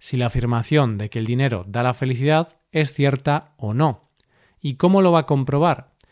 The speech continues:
Pues Yusaku Maezawa ha decidido regalar nueve mil dólares a mil seguidores suyos de Twitter elegidos al azar. ¿Y dónde hay que apuntarse? Para ser uno de los elegidos,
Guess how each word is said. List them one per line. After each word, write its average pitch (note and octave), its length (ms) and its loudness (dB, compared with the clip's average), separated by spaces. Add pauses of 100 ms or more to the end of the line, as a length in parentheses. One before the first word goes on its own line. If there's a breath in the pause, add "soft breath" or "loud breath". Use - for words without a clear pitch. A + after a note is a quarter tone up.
(360 soft breath)
Pues C3+ 420 0 (100)
Yusaku C3 840 0 (340 soft breath)
Maezawa C3+ 1120 0
ha C#3+ 120 -2
decidido E3 460 2
regalar C#3 480 0
nueve B2+ 240 0
mil D3+ 240 2
dólares D3+ 560 0 (220 soft breath)
a C3+ 120 0
mil E3+ 220 4
seguidores D3 560 2
suyos D3 380 0
de A#2+ 140 -4
Twitter D#3 600 0
elegidos C#3+ 800 -2
al A#2+ 180 -4
azar. G2+ 460 -6 (680)
¿Y A2+ 120 -6
dónde C#3+ 240 2
hay C#3 80 2
que C#3+ 80 0
apuntarse? C3+ 760 -2 (580 soft breath)
Para A#2+ 440 0
ser C#3 200 -2
uno D3 160 2
de C#3+ 80 2
los C#3 200 0
elegidos, C#3 640 -2